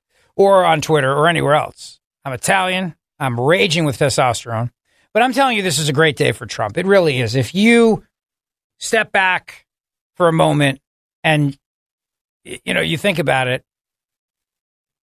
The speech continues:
nobody's surprised by the double standard of justice, but the fact that they're calling out Biden for being mentally incompetent here, and that the United States Supreme Court today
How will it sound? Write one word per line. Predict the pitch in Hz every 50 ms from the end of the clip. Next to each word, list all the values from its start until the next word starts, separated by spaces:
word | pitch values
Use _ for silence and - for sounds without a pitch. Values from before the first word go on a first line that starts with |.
| _ _ -
nobody's | 190 214 226 226 196 208 185 175 156 -
surprised | - 170 - 170 170 165 160 156 147 117
by | 120 156 147
the | 135 131
double | 151 143 135 131
standard | - - 151 135 123 110
of | 110 104
justice, | - 185 202 220 - - - 123 113 110 -
but | - - 139 127 _
the | - 139
fact | - - - 180 196 - - -
that | 151 127
they're | - 147 135
calling | - - 196 175 160 151 143 147
out | 143 135 123
Biden | - 160 156 156 156 143 135 131 127 127 127 - _ _ _ -
for | 143 135 131 123 131 _ _ _ _ _ _ _ _ - 165
being | 156 180 180 170 165
mentally | 165 175 180 170 170 165 147
incompetent | 139 127 - 170 196 208 - 156 113 107 98
here, | 110 113 110 107 101 - _ _ _ _ _ _ _ _ _ _ _ _ _ _ _ _ _ _ _ _ _ -
and | 185 185 190 190 180 -
that | 175 190 185 156
the | 156 185
United | 180 196 214 214 190
States | - 190 175 -
Supreme | 170 131 - 180 170 151
Court | - 196 220 233 -
today | - 180 170 156 151 147 143